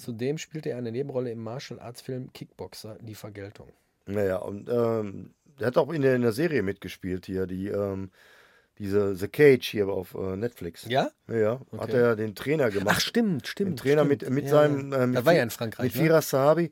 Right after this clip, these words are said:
Speaker 2: mit
Speaker 1: Mhm.
Speaker 2: seinem, äh, Real-Trainer, da hat er dann, äh, haben die den da drauf vorbereitet und, und, und, und war dann bei, bei dem in der Ecke und so.
Speaker 1: Mhm.
Speaker 2: Das war schon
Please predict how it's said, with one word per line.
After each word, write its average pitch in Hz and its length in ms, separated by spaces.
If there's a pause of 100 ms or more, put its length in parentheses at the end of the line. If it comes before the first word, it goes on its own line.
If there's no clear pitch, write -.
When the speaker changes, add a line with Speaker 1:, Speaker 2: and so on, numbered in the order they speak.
(140)
Speaker 2:
mit 120 100
Speaker 1:
Mhm. - 0
Speaker 2:
seinem, 113 220 (280)
äh, 113 100
Real-Trainer, 143 640
da 127 140
hat 123 120
er 123 80
dann, 110 240
äh, 107 280 (340)
haben 113 120
die 107 100
den 107 140
da 101 160
drauf 95 280
vorbereitet 101 580
und, 95 200
und, 87 100
und, 82 180
und 85 60
war 92 100
dann 95 80
bei, 92 180 (120)
bei 95 100
dem 92 140
in 90 80
der 90 120
Ecke - 200
und 90 200
so. 92 120
Speaker 1:
Mhm. 98 320 (280)
Speaker 2:
Das - 140
war 156 100
schon 123 340